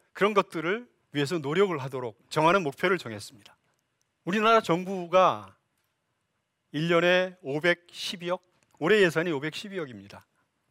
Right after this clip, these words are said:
오백십이 조죠. 그런데 이 오백십이 조를 가지고도 부족해서 코로나 같은 사태가 있으면 추경 예산하고 정부가 세금을 무작정 늘릴 수 없잖아요.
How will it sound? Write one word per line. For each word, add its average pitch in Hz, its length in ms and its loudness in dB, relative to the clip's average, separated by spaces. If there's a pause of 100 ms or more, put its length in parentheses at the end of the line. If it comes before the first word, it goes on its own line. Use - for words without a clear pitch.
오백십이 185 720 -4
조죠. 143 800 -6 (1200)
그런데 185 540 2 (560)
이 214 120 0
오백십이 226 720 0
조를 185 720 0 (460)
가지고도 196 480 -2
부족해서 143 800 -4 (140)
코로나 240 320 2
같은 202 260 2
사태가 165 400 0
있으면 139 360 -8
추경 233 420 -6
예산하고 107 560 -10 (1080)
정부가 196 420 0
세금을 180 400 -4
무작정 202 760 -4
늘릴 202 240 -2
수 175 160 -10
없잖아요. 117 520 -8